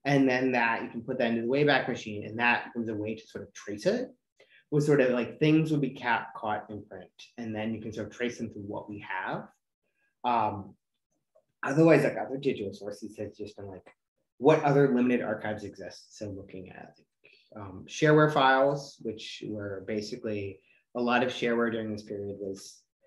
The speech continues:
various sort of things that were floating around digitally, but were during a period where it's really expensive to download, like, large files. You, how you make your money is you put them on a C D, you charge twenty bucks for your C D, and you're like, "Here,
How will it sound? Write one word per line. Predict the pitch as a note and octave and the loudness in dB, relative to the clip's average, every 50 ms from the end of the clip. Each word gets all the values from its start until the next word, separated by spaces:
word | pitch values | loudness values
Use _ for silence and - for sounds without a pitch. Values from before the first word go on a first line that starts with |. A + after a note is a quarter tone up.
| _ _ _ _ _ _ _ | _ _ _ _ _ _ _
various | B2 G#2 - C#3+ C#3+ D3 D3 D3 C#3+ - | -12 2 6 8 10 10 10 10 8 6
sort | D3 C3 B2 | 4 4 4
of | B2 A#2+ A#2+ - - - _ _ _ - | 4 4 2 -2 -10 -16 _ _ _ 4
things | D3+ D3 D3+ D3 D3+ | 6 8 8 8 6
that | D#3 C#3 | 6 4
were | C3+ B2+ | 4 2
floating | - - C#3 C3+ C3 C3+ C3 | 2 4 6 6 8 6 6
around | B2+ B2 A#2+ A#2+ A#2+ B2 B2 A#2+ A#2 A#2+ | 4 2 2 2 2 2 0 -2 -4 -4
digitally, | B2 A2+ A2+ - C3 C#3+ D#3+ E3+ F3+ G3 G#3+ G#3+ G#3+ | -4 -4 -4 -2 0 2 4 6 6 6 6 4 2
but | C#3 A#2+ A2 | 0 0 0
were | B2 | 0
during | A#2 A#2+ A#2+ A#2+ A#2+ | 0 0 0 2 2
a | A2+ | 0
period | - A#2 A2+ A2+ A#2 A2+ | -2 -2 -2 -2 -2 -2
where | A2+ A2 | -4 -6
it's | G#2+ - | -4 -4
really | A#2+ A2+ G#2+ F2+ | -4 -4 -4 -4
expensive | - - - F#2+ - - A#2 A#2 | -8 -12 -16 -16 -14 -14 -16 -10
to | - A#2 | -4 -2
download, | A#2+ A#2+ A#2 A#2 A#2+ B2 B2 B2+ C3+ C3 C3 - _ _ _ | 2 2 4 4 2 2 2 2 0 0 -2 -8 _ _ _
like, | A2 A2 G#2 G#2 - | -4 -4 -4 -4 -6
large | A2 G#2+ G#2 G#2 G#2+ - | -6 -6 -4 -6 -6 -4
files. | - A2+ A#2 C3+ D#3+ F#3+ G3 - - - - _ _ _ _ | -2 0 2 4 4 4 2 0 -6 -14 -20 _ _ _ _
You, | A#2+ A#2 A#2 A#2 A#2+ A#2+ A#2+ A#2 A#2+ | -2 0 2 4 4 4 2 2 2
how | - C#3+ C#3+ | 4 6 6
you | D3 D3 | 8 8
make | C#3+ C#3 - - D3+ | 8 6 6 4 0
your | D#3 | 0
money | G3 G#3+ F#3+ | 2 2 2
is | C#3+ A#2 | 2 0
you | A#2 A2+ | -2 0
put | - E3+ - | 0 0 2
them | D#3 D3+ C#3 | 2 2 2
on | C3 | 0
a | B2 B2 | 0 -2
C | - B2 A#2+ | 0 0 0
D, | A2 A2+ | 0 0
you | A2 G#2+ G#2+ G#2+ | -2 -2 -2 -2
charge | G#2+ A#2+ A#2 G#2 - - | -2 -2 -4 -4 -4 0
twenty | - D3+ D#3+ D#3+ | 4 6 6 8
bucks | D3 C#3 - - - | 8 8 6 6 0
for | B2+ | -2
your | A#2+ A2 | -2 -2
C | G#2+ - A2 G2+ G2 | -2 -4 -6 -6 -6
D, | F#2+ F#2+ | -6 -8
and | G#2 | -6
you're | A2 A2+ | -4 -2
like, | A#2 A2+ - - - _ _ _ | -2 -4 -4 -8 -14 _ _ _
"Here, | - - B3+ B3 F#3+ C3+ A2 - - - - - | -2 2 6 8 10 10 8 6 2 -4 -10 -16